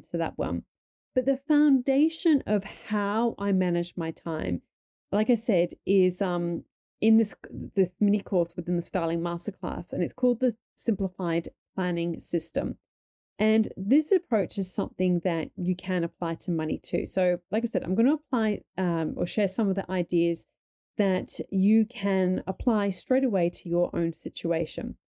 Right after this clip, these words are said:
So the first big idea that I want to share with you is that you need to measure to manage. So the first step is really about creating awareness. And there's a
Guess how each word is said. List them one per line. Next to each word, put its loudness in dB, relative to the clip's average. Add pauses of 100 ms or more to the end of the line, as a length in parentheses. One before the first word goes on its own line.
(340)
So 2
the 2 (180)
first 2
big 2
idea 0
that -2
I 2
want -4
to -10
share -2
with -4
you -4 (880)
is 2
that -2 (440)
you 6
need 6
to 4 (280)
measure 2
to -6
manage. -2 (420)
So 2
the 2
first 2
step -2
is 2
really 2
about -4 (140)
creating 0
awareness. -2
And 2
there's 0
a 0